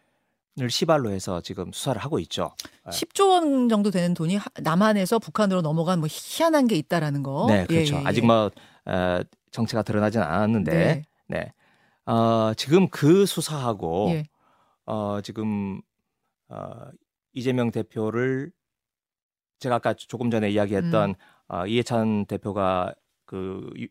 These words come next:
Speaker 1: 이사장으로 있는 동북아 평화경제협회
Speaker 2: 네.
Speaker 1: 이 압수수색에서 그와 관련된 외환 송금 또는 코인 문제, 이 문제도 지금 압수수색 영장에 기재되어 있는 걸로 봐서,
Speaker 2: 음.
Speaker 1: 어, 두 개가 지금 서로,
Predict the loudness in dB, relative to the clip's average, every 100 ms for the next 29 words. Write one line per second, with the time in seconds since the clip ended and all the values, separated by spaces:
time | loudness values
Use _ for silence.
0 | -8 -6 0 0 0 -2 -4 -4 -4 0
1 | 0 0 -2 -2 0 0 0 -4 -6 -6
2 | _ _ _ _ -2 0 0 -2 2 2
3 | 2 0 0 -2 -2 _ _ _ _ _
4 | _ 0 4 4 4 2 2 2 0 0
5 | -2 2 4 4 0 -2 0 0 -2 -8
6 | _ _ _ _ _ -6 -4 -4 2 4
7 | 4 4 4 2 2 2 4 4 6 4
8 | 2 0 -4 -4 -4 -4 -6 -2 -2 -2
9 | -2 -4 -4 0 2 2 0 -2 -2 -6
10 | -6 -10 -6 -2 0 -2 -4 -8 -8 -10
11 | -10 -6 -6 -8 -6 -2 -2 -2 -6 -6
12 | -4 -4 -2